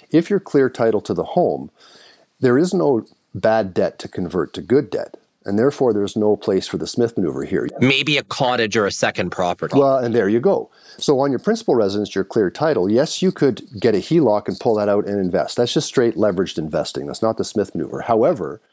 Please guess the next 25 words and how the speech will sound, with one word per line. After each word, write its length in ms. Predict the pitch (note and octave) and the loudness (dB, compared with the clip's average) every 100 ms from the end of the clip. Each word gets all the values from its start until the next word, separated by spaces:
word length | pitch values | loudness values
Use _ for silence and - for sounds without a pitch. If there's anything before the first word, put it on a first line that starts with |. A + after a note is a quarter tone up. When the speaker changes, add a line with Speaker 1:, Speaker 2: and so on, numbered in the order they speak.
| _ _ _ - _ | _ _ _ -20 _
Speaker 1:
firstly, 640 | - D#3 F#3 - F2 F#2 - | -2 0 0 -2 -4 -2 -2
if 160 | A#2+ | 0
you 80 | A2+ | 0
have 320 | G#2 C3+ D#3+ | 2 0 0
a, 140 | A2+ G2 | -2 -4
a 120 | F#2+ | -6
cottage 460 | - G2 E2+ A#2 | -2 -2 0 -2
that's 240 | - E2 - | -4 -6 -2
recreational, 640 | F#2+ - F2+ C#2+ - F2 | -2 0 -2 -2 -4 -6
you're 140 | G2 F#2 | -4 -2
not 140 | E2+ | -2
deriving 380 | F2+ F2 E2 D2 | 0 0 -2 -2
income 360 | G2 A#2 F#2+ | -2 0 -2
from 200 | D#2+ D#2+ D2 | -2 -4 -6
it, 140 | F#2+ | -4
then 160 | G2+ F2+ | -2 0
the, 180 | F2+ - | 0 -2
the 120 | G2 | -2
mortgage 340 | F2 F2+ F2 F2+ | 0 2 0 0
on 160 | F2 | 0
that 380 | E2+ C#3 B2 - _ | 0 0 -4 -10 _
is 180 | - - | -6 -2
not 280 | F2 D#2 - | -2 -2 0
tax 340 | D#2+ C#2+ - | 0 0 -6
deductible. 460 | A#1+ B1 - B1 | -8 -8 -10 -12